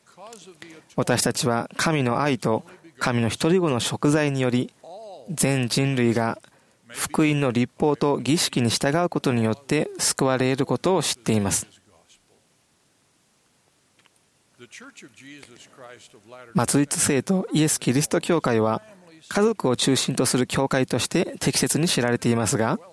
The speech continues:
この家族中心主義が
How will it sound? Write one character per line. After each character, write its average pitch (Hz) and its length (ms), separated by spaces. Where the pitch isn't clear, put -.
こ - 140
の 170 180
家 165 140
族 202 220
中 147 220
心 151 200
主 - 100
義 131 180
が 117 200